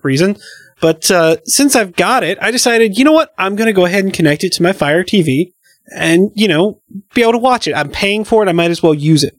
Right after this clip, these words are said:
I'm not gonna pay for it and not use it. Yeah. That has caused no end of trouble with Comcast because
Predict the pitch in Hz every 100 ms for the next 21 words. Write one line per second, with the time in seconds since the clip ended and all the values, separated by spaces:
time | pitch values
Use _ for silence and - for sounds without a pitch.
0 | _ 160 170 165 190 156 - 175 175 165
1 | 143 143 143 - 139 135 123 - _ _
2 | - 151 151 156 170 175 175 147 131 -
3 | - _ _ _ - - 196 202 208 185
4 | - 196 175 170 - 220 240 254 254 247
5 | - - 233 233 220 214 - - 233 220
6 | 220 190 190 - 196 202 202 175 156 160
7 | 175 - - - _ _ 220 262 214